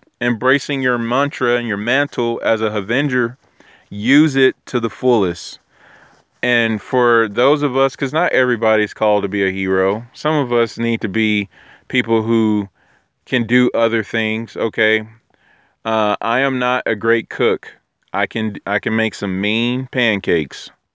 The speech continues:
But when it comes to making oat eggs and all sorts of stuff like that, I can't do that. And thank Hashem that there are other people who know how to do that. My Kala being one of them. Shouts out to my Kala.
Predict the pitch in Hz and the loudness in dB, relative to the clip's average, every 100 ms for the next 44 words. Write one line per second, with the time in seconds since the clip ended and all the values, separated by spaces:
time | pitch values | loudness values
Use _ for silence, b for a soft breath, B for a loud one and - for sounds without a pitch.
0 | _ _ b b b b 101 110 101 - | _ _ b b b b 0 2 4 2
1 | - _ _ _ - 107 107 - 127 127 | -4 _ _ _ -6 -2 -2 -2 -2 -2
2 | - 131 123 120 110 117 120 120 120 120 | -2 2 4 2 0 -2 -2 0 0 0
3 | 117 117 117 107 107 107 110 - 110 98 | 2 2 2 0 0 2 2 0 -2 0
4 | 117 113 107 120 110 104 131 113 110 127 | -2 0 0 2 0 0 -2 -2 -2 0
5 | 113 98 - _ 95 95 104 113 117 120 | 2 2 0 _ -8 -4 -4 -2 -2 -2
6 | 107 - 147 143 123 110 113 107 104 110 | -4 0 0 0 0 0 2 2 4 2
7 | 104 113 104 104 101 104 110 107 104 120 | 0 -2 0 -2 -2 -2 0 -2 0 0
8 | 139 160 143 - B B B B B 98 | 4 4 2 -4 B B B B B -2
9 | 101 - 127 131 123 117 117 110 110 127 | -2 0 0 2 2 0 0 -2 -2 -2
10 | 135 123 127 127 131 131 123 117 - 120 | 0 0 0 -2 -4 -4 0 0 2 -2
11 | 117 120 117 113 107 - 123 123 117 139 | -2 -4 -2 -2 -2 -2 0 2 0 -2